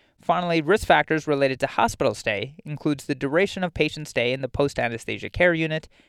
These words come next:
and prolonged preoperative hospital stay. Now let's talk about the etiology of spine surgical site infections. As far as pathophysiology, the use of instrumentation has an important role in the development of postoperative infections.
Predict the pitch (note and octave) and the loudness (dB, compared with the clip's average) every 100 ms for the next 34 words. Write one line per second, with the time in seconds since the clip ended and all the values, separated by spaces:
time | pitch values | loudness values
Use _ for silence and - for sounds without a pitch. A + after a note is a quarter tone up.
0 | - D3+ - F3 G#3 A3+ A3+ - G#3 D3 | -4 -4 0 0 2 0 -2 0 2 4
1 | G2+ A#2 A#2 C#3+ C#3+ - G2+ - - - | 2 -2 0 0 0 -2 -8 -6 -8 -10
2 | _ _ _ _ _ _ _ _ _ _ | _ _ _ _ _ _ _ _ _ _
3 | _ _ _ _ - G3+ B3 G3 - E3+ | _ _ _ _ 0 0 2 0 4 4
4 | E3 E3 D#3+ D#3 D3+ F#3 G#3+ B2 A#2+ B2+ | 6 2 4 4 6 4 4 2 2 2
5 | - F3 F3 E3 B2 G#2 B2+ - D3+ B2+ | 4 4 4 2 -2 0 -4 0 0 0
6 | B2 G#2+ - - - - _ _ _ C3+ | -4 -4 -4 -12 -18 -20 _ _ _ -2
7 | B2+ A2+ A2 A#2+ A2 G#2+ G#2 - C#3+ D#3+ | 2 0 2 -2 -2 -6 -6 0 2 2
8 | - - - _ _ _ C#3 D3 A#3 F3 | 0 -8 -16 _ _ _ -4 -2 -2 0
9 | D#3+ - D#3+ C#3+ C3 B2 D3 D3 B2+ C3 | -2 -2 -4 -2 -2 -2 -4 -4 -4 -4
10 | B2 G#3 A#3 F3+ C3 G2+ A#2+ - D3 C#3 | 0 2 2 0 0 0 -2 -4 -4 2
11 | E3 E3+ D#3+ E3 D#3 C3 G#2 G#2 A2+ G#2+ | 4 4 2 -4 -4 -2 -4 -2 -2 -2
12 | A2 A2+ A#2 C3 - - - | -6 -6 0 0 0 -8 -16